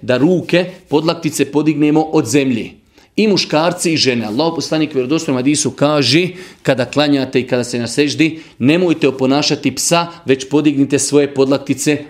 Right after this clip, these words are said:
od zemlje. I ovo se odnosi i na muškarce i na žene, ali je generalno pravilo da u namazu sve što je potvrđeno za muškarce odnosi se i na žene, a sve što se odnosi na zen-, žene odnosi se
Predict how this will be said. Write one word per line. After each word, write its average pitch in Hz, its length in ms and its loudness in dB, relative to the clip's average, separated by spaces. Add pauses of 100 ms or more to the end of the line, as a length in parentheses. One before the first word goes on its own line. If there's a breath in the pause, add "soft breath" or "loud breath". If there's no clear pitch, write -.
od 123 140 -4
zemlje. 151 340 2
I 139 60 4
ovo 151 160 2
se 143 120 -2
odnosi 143 500 0 (140 loud breath)
i 165 240 2
na 131 120 0
muškarce 135 560 -2
i 110 40 -4
na 107 100 -8
žene, 165 320 0 (140 loud breath)
ali 131 200 2
je 123 40 0
generalno 123 440 0
pravilo 151 500 0 (180 loud breath)
da 120 100 0
u 120 80 4
namazu 139 560 2 (180 loud breath)
sve 180 440 0
što 156 180 0
je 131 120 2
potvrđeno 135 500 0
za 123 100 0
muškarce 160 640 0 (260 loud breath)
odnosi 139 420 0
se 120 160 -6
i - 20 -2
na 120 100 -4
žene, 165 360 0 (140)
a 131 80 -6
sve 151 160 -2
što 135 120 -4
se 139 120 -2
odnosi 131 260 -2
na 117 100 -2
zen-, 135 260 -2
žene 143 300 2
odnosi 131 420 -2
se 139 200 0